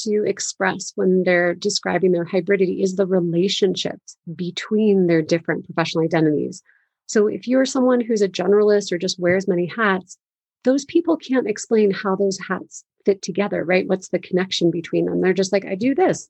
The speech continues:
and then I do that, or I do this and this." So a hybrid, that's what makes them so unique, is they are literally having some new way they're fitting together these identities that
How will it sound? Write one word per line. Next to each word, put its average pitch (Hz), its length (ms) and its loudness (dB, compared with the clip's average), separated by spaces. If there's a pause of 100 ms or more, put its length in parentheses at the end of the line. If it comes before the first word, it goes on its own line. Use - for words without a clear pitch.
and 185 120 2
then 185 80 2
I 208 60 4
do 247 120 0
that, 247 220 2
or 190 80 -2
I 190 60 -2
do 240 180 -4
this 269 220 -4
and 226 120 -2
this." 190 220 -4 (560)
So 247 180 2
a 220 60 -6
hybrid, 202 920 0 (200)
that's 269 340 -2
what 233 220 -4
makes 214 300 0
them 208 120 2
so 196 160 -2
unique, 196 560 0
is 185 200 -6
they 202 140 0
are 196 120 0
literally 202 720 2 (680)
having 226 440 -2
some 208 260 -2
new 208 360 4
way 196 320 2
they're 185 160 0
fitting 190 480 0
together 190 400 -2
these 185 240 -6
identities 208 600 -2
that 185 180 -2